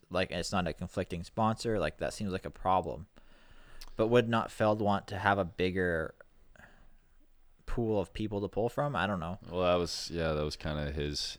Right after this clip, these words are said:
Speaker 2: his point was, like, you'd think as smart businessmen that they would allow the teams to sell product and then collect a percentage, but no, they,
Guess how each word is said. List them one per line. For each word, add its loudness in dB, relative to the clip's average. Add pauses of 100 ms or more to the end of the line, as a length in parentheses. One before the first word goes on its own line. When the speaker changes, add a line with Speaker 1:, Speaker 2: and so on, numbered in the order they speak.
(100)
Speaker 2:
his -6
point -4
was, -8
like, -8 (440)
you'd -2
think 0
as 0
smart 0
businessmen -2
that -2
they 2
would 2
allow 6
the -2
teams -4
to -4
sell 0 (160)
product 4 (180)
and -6
then -4
collect -4
a -16
percentage, -4
but -6
no, -4
they, -4